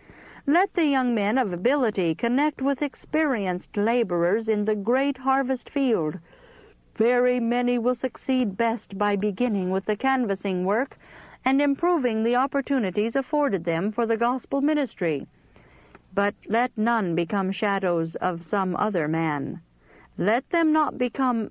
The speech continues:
mere machines to grind out certain subjects by human dictation. No sermon is to be planned out for them to preach where they go. Let them seek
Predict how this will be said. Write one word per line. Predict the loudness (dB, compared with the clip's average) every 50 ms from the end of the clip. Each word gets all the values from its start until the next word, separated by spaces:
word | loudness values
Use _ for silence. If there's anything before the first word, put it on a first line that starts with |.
| -4 -2
mere | 0 0 0 2 0 0
machines | 0 0 -2 -2 -2 -2 0 0 0 0 -2 -2 -4 -8 -10 -8 -4
to | -2 -2 -2 -2 -2
grind | 0 0 2 2 0 0 0 0 0
out | 2 0 0 -2 -4
certain | -6 -2 -2 -2 0 0 -4 -4 -2
subjects | -2 -2 -2 -2 -2 -2 -2 -2 -2 -4 -4
by | -2 0 0 0 0
human | 0 0 0 0 0 0 0 0 0 0
dictation. | -2 -2 -4 -2 -2 0 0 0 -2 -2 -4 -6 -6 -8 -10 -14 -16 _ _ _ -20 -20 -20 -20 -20 -20 -20 -20 -20 -20 -20 -20 -20 -20 -20 -20 -20 -20 -10 -4 -2
No | 0 2 2 2 2 2 0
sermon | 0 0 0 0 0 0 -2 -2 0
is | -2 -2 -2 -4
to | -4 -2
be | 0 0 -2
planned | 0 -2 -2 0 0 0 0 0 2
out | 0 0 -2 -2
for | -4 -2
them | -2 0 -2 -2 -2 -2
to | -2 -4 -4
preach | -4 -2 0 0 0 0 -2 -4 -4
where | -2 -2 0
they | 0 0 0
go. | 0 0 0 0 0 0 -2 -2 -4 -8 _ -20 _ _ -20 -20 -20 -20 -20 -20 -20 -16 -8 -4
Let | -2 0 0 0 -2 _ -2
them | 0 0 2 2 0 -2 -2
seek | -6 -4 -2 0 0 -2